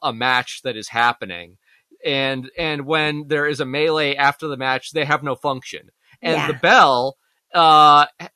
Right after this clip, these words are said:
Speaker 1: like, in, in this situation, between
Speaker 2: Also
Speaker 1: two
Speaker 2: doesn't
Speaker 1: people,
Speaker 2: matter.
Speaker 1: yeah, people who
Speaker 2: Right?
Speaker 1: are not in a match,
Speaker 2: Yeah.
Speaker 1: uh, it, you can't just, like, be-,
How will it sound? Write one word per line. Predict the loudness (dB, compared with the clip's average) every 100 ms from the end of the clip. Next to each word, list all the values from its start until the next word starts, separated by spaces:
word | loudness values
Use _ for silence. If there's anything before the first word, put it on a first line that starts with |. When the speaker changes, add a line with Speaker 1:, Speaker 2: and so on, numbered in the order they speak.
| -14
Speaker 1:
like, | -2 -2 -2
in, | -6 -6
in | -4 -2
this | -2 -2
situation, | -6 -4 -4 -4 -4 -6 -6 -10 _ _ _ _ -12
between | -2 0 2 2
Speaker 2:
Also | 2
Speaker 1:
two | 2
Speaker 2:
doesn't | 0 -2
Speaker 1:
people, | -2 0
Speaker 2:
matter. | -2 -2 -4 -6 -12 _ _ _ -14 0
Speaker 1:
yeah, | 2 2
people | -2 -2 -2
who | 2
Speaker 2:
Right? | 2
Speaker 1:
are | 4
not | 6 8 8
in | 4
a | 4
match, | 4 4 4 0 -6 -12 -16 _ _
Speaker 2:
Yeah. | -6 2
Speaker 1:
uh, | 4 6 8 8 6 6 4 0
it, | -4 -4 -8
you | -8
can't | -4 -4 -2
just, | -4 -6 -6
like, | -4 -4 -6 _ -20 -20 _ _ -16 -4
be-, | -4